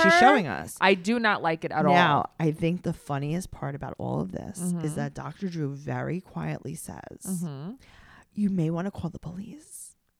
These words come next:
Speaker 2: I didn't even notice
Speaker 1: Oh,
Speaker 2: that.
Speaker 1: he says that in the
Speaker 2: I
Speaker 1: background.
Speaker 2: didn't even know that.
Speaker 1: And I'm like, "This is hilarious." Because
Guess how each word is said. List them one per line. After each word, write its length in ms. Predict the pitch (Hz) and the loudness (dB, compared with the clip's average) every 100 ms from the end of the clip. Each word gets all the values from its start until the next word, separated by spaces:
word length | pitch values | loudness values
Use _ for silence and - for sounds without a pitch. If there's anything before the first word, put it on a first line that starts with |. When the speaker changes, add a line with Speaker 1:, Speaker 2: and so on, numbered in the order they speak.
| _ _ | _ _
Speaker 2:
I 120 | 226 | 8
didn't 160 | 453 523 | 10 8
even 160 | 359 285 | 4 4
notice 300 | 320 523 392 | 6 6 12
Speaker 1:
Oh, 100 | 440 554 | 12 12
Speaker 2:
that. 140 | 571 | 12
Speaker 1:
he 60 | 622 | 8
says 80 | - | 10
that 340 | 554 605 571 523 | 12 12 12 8
in 40 | 427 | 8
the 40 | |
Speaker 2:
I 20 | 330 | 8
Speaker 1:
background. 240 | 415 480 392 | 8 8 8
Speaker 2:
didn't 120 | 427 | 6
even 120 | 381 | 6
know 160 | 370 415 539 | 6 6 6
that. 80 | 226 175 | 6 6
Speaker 1:
And 40 | 214 | 4
I'm 60 | 220 | 0
like, 200 | 214 185 | -4 0
"This 240 | 240 - | -2 0
is 100 | - | -2
hilarious." 680 | 214 175 151 143 78 - - | -2 0 0 -2 -4 -10 -4
Because 160 | - | 0